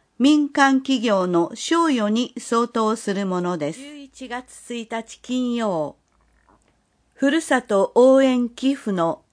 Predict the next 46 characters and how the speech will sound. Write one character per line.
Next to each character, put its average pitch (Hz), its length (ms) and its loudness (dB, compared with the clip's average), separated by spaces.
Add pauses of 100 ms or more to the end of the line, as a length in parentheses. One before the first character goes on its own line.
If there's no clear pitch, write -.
(140)
返 277 320 0
礼 285 260 4
品 254 300 0
の 247 140 -2
提 240 280 -2
供 226 520 -2
を - 140 -6
再 208 320 -2
開 196 300 -4
し - 200 -10
ま 175 180 -4
す。 - 240 -20 (1700)
返 277 300 0
礼 285 240 4
品 254 380 0
を 247 80 -2
通 247 320 0
し - 160 -12
て、 165 240 -4 (580)
全 277 300 2
国 233 360 0
に 190 80 -2
向 190 140 -4
け 208 180 -4
て 196 360 -4 (440)
市 - 240 -2
の 269 220 0
魅 196 160 0
力 247 380 2
を 214 280 0
発 208 240 0
信 240 300 -4
し - 140 -14
て 202 160 0
い 196 100 -2
き - 180 -10
ま 165 200 -4
す。 - 260 -20 (1300)
市 302 220 -6
外 302 260 2
に 226 140 2
お 202 100 2
住 214 200 -4
ま 233 160 0
い 233 60 0
の 226 280 -2